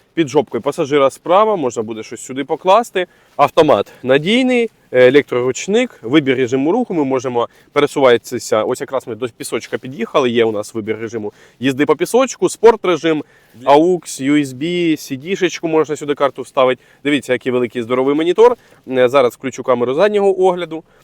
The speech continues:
вона у нас тут як рибій глаз. І вперед рухаємось, тільки стартуємо, камера переднього огляду покаже,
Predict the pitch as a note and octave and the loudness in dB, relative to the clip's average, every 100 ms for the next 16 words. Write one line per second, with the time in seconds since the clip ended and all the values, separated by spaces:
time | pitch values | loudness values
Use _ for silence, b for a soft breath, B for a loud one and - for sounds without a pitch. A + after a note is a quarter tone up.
0 | b C3 D3 D3 C#3 C3 C#3 B2+ C3+ - | b -4 0 0 0 -4 -8 -4 -4 -2
1 | C3+ C3+ B2+ C3 B2 B2+ B2 - _ b | -6 -4 -4 -4 -2 0 0 -4 _ b
2 | _ b b b _ D#3 - D3 C#3 B2+ | _ b b b _ -4 0 2 2 0
3 | D3 A3 G#3+ F3+ E3 - C3 B2 B2 C3 | -4 -2 0 0 -2 -6 -12 -10 -6 -4
4 | B2 G3+ G#3 E3+ D3+ b b - B2+ A#2 | -4 -2 0 -2 -4 b b 0 0 2
5 | A2+ C3+ E3 D#3 C#3 C3 B2 A#2 A2 G#2+ | 0 0 0 0 0 -2 -4 -6 -10 -10
6 | - C3+ C3+ B2+ | -2 -2 -2 -8